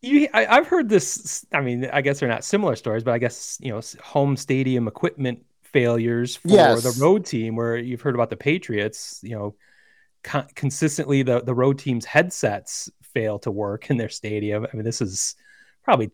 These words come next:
Speaker 1: five to ten years ago that where those stories were coming out with, along with Deflategate and everything else. So kinda little rumors were spreading, uh, all over, all over the place with the, with the Patriots. But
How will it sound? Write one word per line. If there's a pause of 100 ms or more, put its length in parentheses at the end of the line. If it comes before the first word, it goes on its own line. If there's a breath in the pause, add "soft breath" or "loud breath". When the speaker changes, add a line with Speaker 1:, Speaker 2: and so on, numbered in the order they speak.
Speaker 1:
five
to
ten
years
ago
that
where
those
stories
were
coming
out
with,
along
with
Deflategate
and
everything
else.
So (120)
kinda (680 soft breath)
little
rumors
were
spreading, (640 soft breath)
uh, (460)
all
over,
all
over
the
place
with
the, (140)
with
the
Patriots.
But